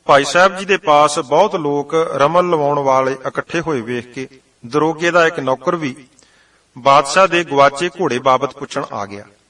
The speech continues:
ਭਾਈ ਬਿਧੀ ਚੰਦ ਜੀ ਨੇ ਉਸ ਨੂੰ ਐਸਾ ਸ਼ਬਦ ਬਾ-, ਸ਼ਬਦ ਜਾਲ ਵਿੱਚ ਫਸਾਇਆ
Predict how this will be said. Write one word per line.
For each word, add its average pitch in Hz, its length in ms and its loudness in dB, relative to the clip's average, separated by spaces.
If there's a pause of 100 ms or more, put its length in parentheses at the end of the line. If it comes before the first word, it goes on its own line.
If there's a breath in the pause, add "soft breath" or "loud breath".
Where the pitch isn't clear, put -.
(720)
ਭਾਈ 131 200 2
ਬਿਧੀ 156 280 -6
ਚੰਦ 151 260 -2
ਜੀ 147 120 -4
ਨੇ 151 80 -2
ਉਸ 147 220 -4
ਨੂੰ 135 320 -10 (320)
ਐਸਾ 143 320 4
ਸ਼ਬਦ 147 300 0
ਬਾ-, 143 480 2
ਸ਼ਬਦ 143 280 -2
ਜਾਲ 135 260 2
ਵਿੱਚ 135 220 -8
ਫਸਾਇਆ 123 540 -2